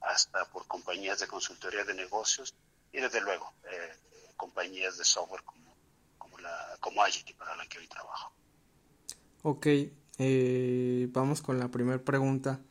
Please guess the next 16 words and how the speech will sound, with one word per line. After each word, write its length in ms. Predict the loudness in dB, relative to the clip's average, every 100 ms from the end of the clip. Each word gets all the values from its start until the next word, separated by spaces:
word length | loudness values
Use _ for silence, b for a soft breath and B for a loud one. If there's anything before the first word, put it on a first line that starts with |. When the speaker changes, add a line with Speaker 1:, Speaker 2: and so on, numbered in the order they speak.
| b b _ -4
Speaker 2:
Este, 920 | -4 -4 2 4 6 4 4 0 -4 b b b b b
¿cómo 280 | 4 6 8
crees 240 | 8 8 8
que 100 | 4
ha 80 |
cambiado 540 | 6 8 10 8 8 6
cuatro 320 | 6 6 2
punto 280 | 2 4 2
cero 460 | 4 6 4 2 -4
o 140 | 0 4
cambiará 640 | 6 8 8 6 4 0 -4
a 420 | 0 2 2 0 0
las 180 | 0
cadenas 380 | 2 4 6 4
de 60 | 4
suministro? 680 | 4 4 6 4 0 -6